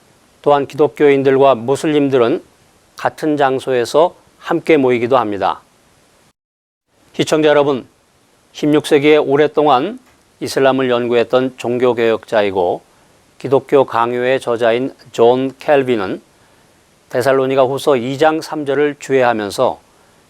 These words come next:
이슬람의 실질적인 창시자인, 아, 무함마드를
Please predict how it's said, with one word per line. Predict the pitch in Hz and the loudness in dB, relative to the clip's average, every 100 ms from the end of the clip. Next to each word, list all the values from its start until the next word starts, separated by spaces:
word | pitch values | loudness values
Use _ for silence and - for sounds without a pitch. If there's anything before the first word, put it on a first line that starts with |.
| _ _ _ | _ _ _
이슬람의 | 131 120 147 139 139 147 143 _ _ _ | -8 -2 2 2 2 0 -2 _ _ _
실질적인 | - 180 190 165 151 151 151 | -12 -4 -2 2 2 0 -2
창시자인, | - 165 156 151 139 110 101 180 - _ _ | -4 -6 -4 -2 0 0 -4 -10 -16 _ _
아, | - 95 92 | -6 -4 -4
무함마드를 | 101 127 139 143 135 123 123 151 | -2 0 2 0 -2 -2 -2 -4